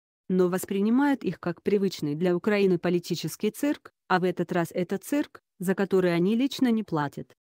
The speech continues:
А к бесплатному зрелищу отношение всё же куда более поблажливое, чем к тому, за который ты заплатил из своего кармана. Кроме того, избиратель пока разделяет Зеленского и тех,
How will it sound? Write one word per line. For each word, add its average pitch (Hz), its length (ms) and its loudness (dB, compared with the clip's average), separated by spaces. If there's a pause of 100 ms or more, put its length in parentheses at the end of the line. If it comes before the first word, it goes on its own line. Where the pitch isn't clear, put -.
(240)
А 196 120 0
к 170 100 -6
бесплатному 160 680 -2
зрелищу 180 600 0
отношение 165 760 -4
всё - 200 -2
же 208 120 0
куда 190 300 0
более 196 340 2
поблажливое, 170 760 -2 (220)
чем 185 200 -2
к - 100 -12
тому, 202 360 0 (200)
за 185 140 0
который 175 380 0
ты 214 140 0
заплатил 196 500 -2
из 165 120 -2
своего 165 380 0
кармана. 143 520 -2 (100)
Кроме 247 340 4
того, 143 400 -4 (180)
избиратель 180 760 0
пока 240 320 0
разделяет 185 540 0
Зеленского 170 640 0
и 156 60 0
тех, 254 380 -4